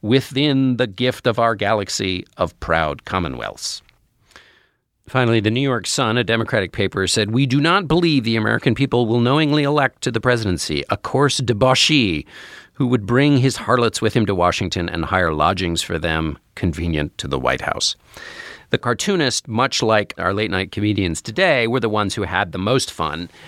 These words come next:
And the famous cartoon of this period was from The Judge, and it showed a weeping Maria Halpin holding a crying baby, and the baby was howling, "I want my pa." Next to them was a vast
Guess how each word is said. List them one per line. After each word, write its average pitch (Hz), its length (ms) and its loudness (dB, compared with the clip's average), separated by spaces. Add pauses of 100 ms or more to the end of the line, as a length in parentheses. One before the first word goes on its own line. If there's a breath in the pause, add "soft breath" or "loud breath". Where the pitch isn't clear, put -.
(100)
And 117 240 0
the 127 80 2
famous 202 420 0
cartoon 104 760 0
of 87 180 -4
this 87 160 -2
period 82 400 -2
was 82 160 -4
from 87 260 -2
The 82 160 -4
Judge, 92 460 0
and 95 160 -4
it 95 100 -4
showed 127 340 0
a 107 120 -6
weeping 117 500 0
Maria 104 380 0
Halpin 90 480 -2 (420 loud breath)
holding 147 340 0
a 131 80 0
crying 123 520 2
baby, 92 460 -2 (500 soft breath)
and 101 120 2
the 104 60 0
baby 120 300 2
was 104 220 0
howling, 110 420 0
"I 120 160 2
want 160 260 0
my 143 220 0
pa." 139 520 0 (520 loud breath)
Next 160 260 -2
to 147 80 -6
them 110 200 0
was 117 160 -4
a 104 120 -4
vast 107 680 0